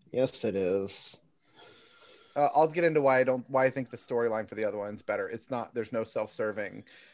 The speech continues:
Speaker 2: Okay, we'll get into that. Anyway, this was from nineteen forty-two.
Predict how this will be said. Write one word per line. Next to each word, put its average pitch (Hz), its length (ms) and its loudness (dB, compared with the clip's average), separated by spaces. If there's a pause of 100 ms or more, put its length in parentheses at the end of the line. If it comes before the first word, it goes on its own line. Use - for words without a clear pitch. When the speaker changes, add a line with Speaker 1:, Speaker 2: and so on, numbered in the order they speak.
(300)
Speaker 2:
Okay, 143 200 -2
we'll 160 140 4
get 151 140 6
into 110 100 0
that. 92 220 -4
Anyway, 117 260 2 (560)
this 151 140 -6
was - 260 -4 (400)
from 143 220 6
nineteen 185 340 2
forty-two. 165 720 4